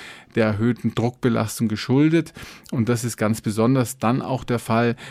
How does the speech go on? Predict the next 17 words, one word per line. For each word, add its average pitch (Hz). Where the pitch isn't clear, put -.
wenn 113
so 113
eine 107
Druckbelastung 110
akut 160
auftritt, 123
zum -
Beispiel 107
im 110
Rahmen 104
einer 104
Lungenembolie, 123
wo 110
sich -
plötzlich -
ein, 110
äh, 127